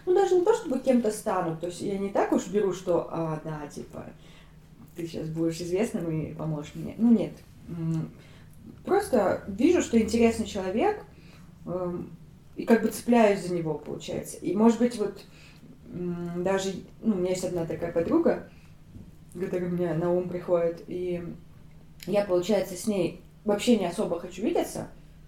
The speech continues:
но иногда, там, раз в месяцок, раз в два месяца я обязательно с ней встречаюсь,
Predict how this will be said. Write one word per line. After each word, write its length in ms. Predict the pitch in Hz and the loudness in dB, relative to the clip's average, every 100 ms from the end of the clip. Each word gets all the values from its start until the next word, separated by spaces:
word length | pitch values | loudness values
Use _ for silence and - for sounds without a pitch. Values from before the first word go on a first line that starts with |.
| - - | -12 4
но 220 | 214 214 | 8 8
иногда, 560 | 214 196 185 240 370 403 | 8 4 2 4 4 2
там, 160 | 185 | 0
раз 300 | 190 190 185 | 0 -2 -2
в 40 | 180 | -6
месяцок, 600 | 175 208 - 302 339 330 | -6 -6 0 2 2 4
раз 220 | 180 175 | 2 2
в 40 | |
два 160 | 170 180 | 0 0
месяца 480 | 214 330 - - 180 | 2 2 0 -6 -6
я 100 | 196 | -4
обязательно 400 | 175 214 294 190 | 0 0 0 -2
с 60 | 196 | 0
ней 120 | 226 | -2
встречаюсь, 640 | 233 - - 302 302 - | -2 -8 -2 2 4 2